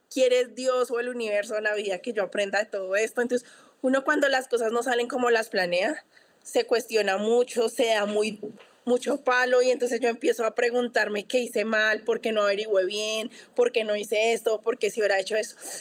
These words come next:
Entonces, para mí eso ha sido, o sea, ahorita, de hecho, lo estoy viviendo, ya creo que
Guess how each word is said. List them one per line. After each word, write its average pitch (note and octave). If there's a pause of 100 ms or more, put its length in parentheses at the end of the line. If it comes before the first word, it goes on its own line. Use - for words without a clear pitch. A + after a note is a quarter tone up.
Entonces, -
para C4+
mí A#3+
eso A3+
ha A#3
sido, B3+
o A3+
sea, G#3+
ahorita, G#3+
de G3
hecho, F#3
lo F#3+
estoy F3+
viviendo, G3 (160)
ya F#3
creo G#3
que A#3